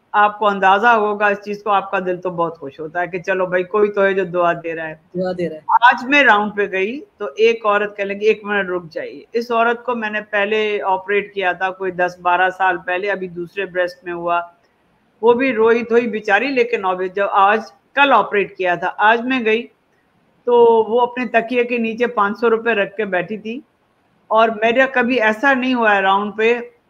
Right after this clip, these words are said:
Speaker 1: "मैं तुम्हारा सदका निकालूंगी।" उसने मेरे सर से घुमा, मेरे हाथ, मैंने कहा, "मुझे नहीं चाहिए, आपको देना।" तो कहती है, "नहीं, इस पे, नोट पे तुम हाथ रखो,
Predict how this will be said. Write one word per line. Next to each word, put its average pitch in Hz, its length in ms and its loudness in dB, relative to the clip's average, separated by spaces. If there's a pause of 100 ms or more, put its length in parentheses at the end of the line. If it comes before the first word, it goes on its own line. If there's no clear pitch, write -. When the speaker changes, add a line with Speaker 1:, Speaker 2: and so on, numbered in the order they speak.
(320)
Speaker 1:
"मैं 220 140 -2
तुम्हारा 220 320 6
सदका 220 400 0
निकालूंगी।" 202 640 0
उसने 208 240 -6
मेरे 208 300 -2
सर 214 240 0
से 220 140 -6
घुमा, 208 400 -2 (360)
मेरे 262 220 4
हाथ, 240 260 6
मैंने 254 180 2
कहा, 269 80 2
"मुझे 269 240 2
नहीं 294 160 -2
चाहिए, 254 300 2
आपको 240 280 2
देना।" 196 340 -4 (220)
तो 226 60 -4
कहती 240 280 -4
है, 254 60 -4
"नहीं, 247 120 -6
इस 240 200 -8
पे, 240 80 2
नोट 226 400 0
पे 240 80 0
तुम 214 220 -2
हाथ 202 200 6
रखो, 233 480 -2